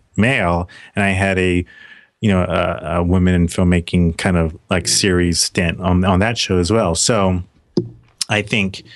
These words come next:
you know, obviously the talk of diversity has been really big, particularly in, you know, my industry, the filmmaking movie industry, because of the Oscars. I'm not sure when this episode is gonna air, but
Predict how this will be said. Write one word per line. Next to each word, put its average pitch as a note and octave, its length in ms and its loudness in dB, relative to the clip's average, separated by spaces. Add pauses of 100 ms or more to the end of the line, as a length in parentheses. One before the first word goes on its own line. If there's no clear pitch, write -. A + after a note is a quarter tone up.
(480)
you C3+ 100 0
know, A2 360 0 (220)
obviously C3 520 0
the G#2+ 120 0
talk A2+ 300 -4
of F#2+ 60 -8
diversity G#2 540 0
has F#2+ 140 0
been G2+ 280 2
really G2+ 200 2
big, F#2+ 240 -2
particularly G2+ 440 0
in, F2+ 280 2
you G#2+ 100 0
know, G2 60 2
my G2 160 2
industry, F2+ 400 0
the F2 120 0
filmmaking F2+ 560 0
movie G2+ 260 2
industry, F2+ 300 0
because F2+ 340 -2
of F2 60 0
the E2 60 0
Oscars. F2+ 680 0 (420)
I'm G2 80 2
not F#2 140 2
sure F#2 160 0
when F2 140 4
this F2+ 160 0
episode F2+ 300 0
is E2 100 -2
gonna F2 160 2
air, F2+ 260 2
but F2 280 -2